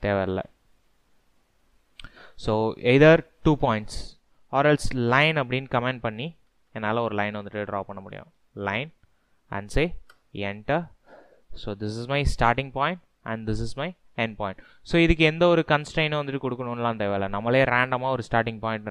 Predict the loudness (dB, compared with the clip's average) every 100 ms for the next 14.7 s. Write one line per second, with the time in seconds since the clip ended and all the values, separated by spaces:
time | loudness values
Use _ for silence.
0 | -4 -2 -4 -6 -4 -4 -4 -6 -8 -10
1 | -8 -12 -10 -6 -2 0 0 0 -2 -4
2 | -4 -4 -4 -4 -8 -10 -10 -8 -8 -6
3 | -8 -10 -14 -18 -16 -10 2 8 8 8
4 | 4 0 2 2 2 0 0 2 0 0
5 | -4 -4 -4 -2 -2 -2 2 4 4 2
6 | 0 -8 _ _ _ _ -8 2 4 4
7 | 4 0 0 -2 -2 -4 -4 -2 -4 -2
8 | -2 -4 _ -10 0 2 2 2 0 -2
9 | -6 -12 -8 -2 2 4 4 4 2 2
10 | 2 6 4 4 _ _ -20 -20 -16 -4
11 | -2 -2 -2 -2 -2 -2 -2 0 2 0
12 | -2 -8 -6 -6 -6 -10 -20 -20 -8 0
13 | 6 8 10 8 6 0 -4 -6 -8 -10
14 | -10 -10 -6 -4 -4 -6